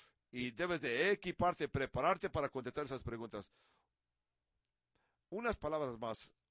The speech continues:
¿Cómo puedes presentar las evidencias positivas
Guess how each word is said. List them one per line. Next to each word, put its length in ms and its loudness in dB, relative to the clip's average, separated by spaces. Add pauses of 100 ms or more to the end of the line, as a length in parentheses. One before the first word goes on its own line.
(100)
¿Cómo 560 2
puedes 360 0
presentar 520 -4
las 160 -4
evidencias 480 -4
positivas 1080 -6